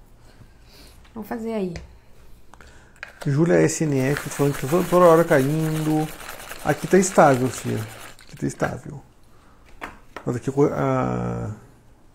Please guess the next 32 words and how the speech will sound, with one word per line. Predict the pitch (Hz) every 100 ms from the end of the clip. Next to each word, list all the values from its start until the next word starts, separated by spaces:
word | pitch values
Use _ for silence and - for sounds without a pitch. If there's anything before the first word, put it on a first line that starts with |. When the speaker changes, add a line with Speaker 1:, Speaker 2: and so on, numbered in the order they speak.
| _ - _ _ - _ _ -
Speaker 2:
o |
vídeo | 123 123 135 143
aqui | -
é | 143
um |
pouco | 139 135 147
mais | 147 139 147 -
pesadinho | 147 131 139 127 127
do | 127
que | 127
no | 135
YouTube | 135 123 - 131 151
mesmo. | 139 104 104 101 - - _ - _ _ - - - - - - - - - - - - - - -
Danubiali | 127 175 185 160 139 131
por | 135
aqui, | 117 135
boa | 127 120
noite. | 131 156 156 151 151
Marina | 175 185
Prado, | 147 143
minha | 139 147
maior | 147 151
dificuldade | 151 139 127 139
é |
mistura, | 151 - 156 156 165 -
mistura | 147 - 151 156 165
as | -
co-, | - 143 156
de | 143
cores. | - 131 143 120 107 - - - - - -
Ah, | 101 101 104 104 107 113 113 120 120 123 117 113 -
filha, | -